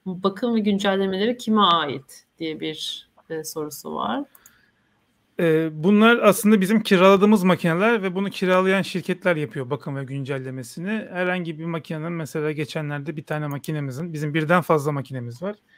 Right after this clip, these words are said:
Speaker 2: Bir tane Mac makinemizin diski yanmış. Hemen onu tespit edip diskini düzelttiler yani. Bunu yapan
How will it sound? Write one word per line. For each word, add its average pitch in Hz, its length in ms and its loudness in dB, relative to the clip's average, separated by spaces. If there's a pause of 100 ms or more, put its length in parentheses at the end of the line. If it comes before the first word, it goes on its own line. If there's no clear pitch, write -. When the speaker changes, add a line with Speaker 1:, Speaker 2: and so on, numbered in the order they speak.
(320)
Speaker 2:
Bir 180 100 -12
tane 160 220 -4
Mac 170 200 -2
makinemizin 156 680 -2
diski 165 300 -2
yanmış. 156 640 0 (500)
Hemen 175 300 4
onu 175 80 0
tespit 180 340 -2
edip 180 260 -2
diskini 156 380 -4
düzelttiler 151 540 -2
yani. 127 300 -8
Bunu 147 180 -6
yapan 165 440 -4